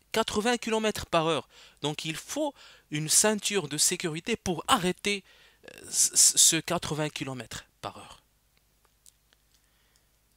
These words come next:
Donc, euh, j'espère que cette loi d'inertie est, est, est, est bien simple, mais ce qu'il faut savoir, c'est que un corps isolé ou pseudo-isolé, par exemple, euh, ça c'est un exemple, est soit immobile, soit en mouvement rectiligne uniforme.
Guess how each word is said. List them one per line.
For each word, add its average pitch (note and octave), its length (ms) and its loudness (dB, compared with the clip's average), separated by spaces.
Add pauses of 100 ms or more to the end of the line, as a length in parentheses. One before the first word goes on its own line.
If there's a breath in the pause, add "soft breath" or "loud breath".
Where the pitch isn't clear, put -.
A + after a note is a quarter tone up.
(300)
Donc, D3 240 0
euh, B2 80 -4
j'espère D3 500 2
que D3+ 440 -2
cette - 240 -2
loi D3+ 160 0
d'inertie C3+ 420 -4
est, A#2 220 -2
est, F2 420 -8 (100)
est, F2+ 200 -12
est C3 40 -6
bien A#2+ 240 0
simple, G3+ 440 0 (320 soft breath)
mais C3+ 100 -6
ce - 160 4
qu'il G3 260 -6
faut E3+ 280 -4
savoir, D#3+ 420 0
c'est - 220 4
que C3 200 -8 (140)
un A3+ 180 2
corps A#3 280 -2
isolé D3 420 -2 (180)
ou D4+ 220 4
pseudo-isolé, D#3+ 800 2
par A2+ 160 -8
exemple, B2+ 440 -6 (640 loud breath)
euh, - 100 -20 (120)
ça - 180 0
c'est - 140 -8
un C3 100 -4
exemple, F3 420 -4
est C#3+ 100 2
soit G#3 320 4
immobile, D#3 400 -4
soit D3 260 0
en C#3 40 -6
mouvement C#3 280 -8
rectiligne C#3 480 -6
uniforme. A2+ 420 -12